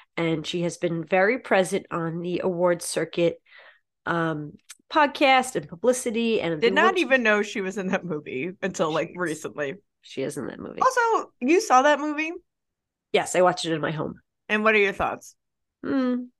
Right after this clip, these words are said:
Speaker 1: not for me.
Speaker 2: Good, not great? <laughs>
Speaker 1: Okay.
Speaker 2: Like, why do people love it so much and it's winning all the awards?
Speaker 1: It's very different than, like, anything. And it's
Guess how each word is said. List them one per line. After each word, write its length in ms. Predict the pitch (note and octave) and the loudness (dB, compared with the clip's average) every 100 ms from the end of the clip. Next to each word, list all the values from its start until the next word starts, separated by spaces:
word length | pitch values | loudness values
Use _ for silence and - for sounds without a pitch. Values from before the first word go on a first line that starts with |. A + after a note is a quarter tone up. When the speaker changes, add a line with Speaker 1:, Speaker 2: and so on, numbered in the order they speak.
| _ - | _ -4
Speaker 1:
not 200 | B3 B3 | 0 0
for 180 | A3+ E3+ | 0 0
me. 280 | D3+ D#3+ - _ - | 0 -6 -10 _ -2
Speaker 2:
Good, 120 | G#3 | 0
not 140 | B3 | 0
great? 300 | G#3 A#3 D4 B3+ | -2 -2 -4 -6
<laughs> 100 | E3 D3+ _ _ _ _ - | -10 -12 _ _ _ _ -20
Speaker 1:
Okay. 560 | - - - - B3 A3+ - | -8 -6 -4 -4 -4 -6 -6
Speaker 2:
Like, 300 | A#3+ A#3+ C4+ | -4 0 4
why 160 | C4 C4 | 6 6
do 80 | C4+ | 4
people 280 | E4+ - | 0 2
love 200 | B3+ C4 | 4 2
it 100 | D4+ | 0
so 100 | - | -6
much 220 | F#3 E3 - | -6 -6 -6
and 80 | F3+ | -8
it's 120 | - | -6
winning 180 | G3 G3 | -6 -4
all 80 | |
the 120 | F#3+ F#3+ | -2 -2
awards? 420 | G3 G#3+ - - _ _ _ _ _ _ _ _ _ _ _ - | -2 -4 -4 -12 _ _ _ _ _ _ _ _ _ _ _ -14
Speaker 1:
It's 100 | - | 0
very 280 | E3+ E3 C4+ | 4 6 6
different 580 | F#3 F3+ - E3 G3 - | 4 2 4 2 0 0
than, 160 | D#3+ | 2
like, 240 | D#3+ D#3 - | 2 0 -2
anything. 760 | E3 D3+ D3 - D3 E3+ A#3+ B3 | -2 0 -2 -4 -2 -2 -4 -4
And 440 | D3+ D#3 D3+ D3+ D3 - | 0 2 2 -2 -4 -2
it's 580 | D#3 D3+ - - - | -2 -2 -4 -6 -6